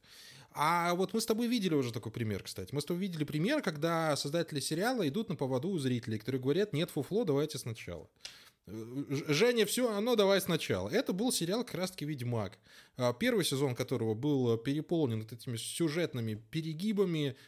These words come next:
прыжками во времени непонятным, совершенно полной ерундой, что все сказали: «Ребят, это фуфло».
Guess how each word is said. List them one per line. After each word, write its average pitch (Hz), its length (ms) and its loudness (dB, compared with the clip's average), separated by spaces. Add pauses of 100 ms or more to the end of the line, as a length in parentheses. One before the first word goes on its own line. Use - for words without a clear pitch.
(100)
прыжками 160 480 0
во 127 160 2
времени 165 460 0
непонятным, 139 520 -2
совершенно 143 360 -2
полной 147 260 -2
ерундой, 151 340 -2
что - 160 -8
все 202 160 -2
сказали: 113 320 -4
«Ребят, 143 280 -2
это 196 180 -2
фуфло». 90 480 -6